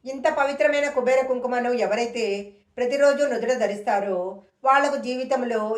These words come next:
ఎలాంటి కష్టాలనేవి రావు. పూజా సామాగ్రి అమ్మే షాపులలో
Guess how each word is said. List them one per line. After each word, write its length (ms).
ఎలాంటి 300
కష్టాలనేవి 720
రావు. 560
పూజా 260
సామాగ్రి 560
అమ్మే 360
షాపులలో 840